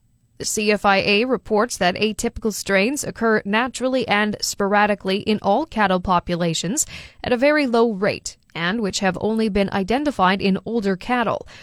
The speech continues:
It's the first case of B S E in Canada in six years, and the first since Canada received its negligible risk status from the World Organization for Animal Health in May of this year. South Korea is a key customer, importing over ten thousand tons of Canadian beef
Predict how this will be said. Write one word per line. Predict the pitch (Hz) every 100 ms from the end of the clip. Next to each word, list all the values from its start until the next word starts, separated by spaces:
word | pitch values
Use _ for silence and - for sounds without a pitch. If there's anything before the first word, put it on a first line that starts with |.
| - _ _ _
It's | - -
the | 240
first | 285 285 -
case | 277 277 277
of | 208
B | 254
S | 247 240
E | 254
in | 233
Canada | 196 240 240 302
in | 311 254
six | - 262 -
years, | 240 147 - - -
and | 165
the | 139
first | - 233 240 -
since | - 185 190
Canada | - 208 190 240
received | 214 - 214 214
its | 143 -
negligible | 190 220 226 202 196 202
risk | 185 226 -
status | - - 190 190 269
from | - 185
the | 185
World | 233 220
Organization | 208 214 208 190 185 196 196 269
for | 269 190 208
Animal | 226 202 233
Health | - 277 - -
in | 208 196 190
May | 254 202
of | 202 185
this | 190 190
year. | 190 190 - - - - - _ _ _ -
South | - 180 -
Korea | 185 190 185 254
is | 220
a | 175 165
key | - 240
customer, | 208 247 - - 185 92
importing | - 208 202 202 185 262
over | 196 -
ten | 180 226 220
thousand | 220 208 190 185
tons | 196 208 247
of | 214 220
Canadian | - 262 214 196 185 180
beef | 269 190 -